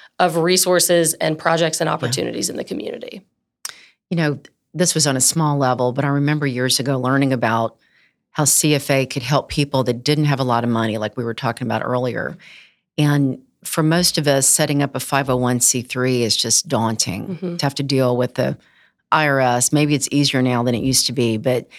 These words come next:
Speaker 2: if you could talk about that some, you were talking about partnering, but I remember after one of the floods Karen Crow had in twenty twelve,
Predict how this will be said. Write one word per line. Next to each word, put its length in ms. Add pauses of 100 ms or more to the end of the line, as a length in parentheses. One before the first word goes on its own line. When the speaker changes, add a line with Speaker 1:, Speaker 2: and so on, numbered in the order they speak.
(580)
Speaker 2:
if 120
you 80
could 120
talk 240
about 220
that 160
some, 240
you 60
were 80
talking 280
about 200
partnering, 580
but 260
I 60
remember 380
after 280
one 200
of 60
the 60
floods 540
Karen 300
Crow 160
had 240
in 100
twenty 260
twelve, 520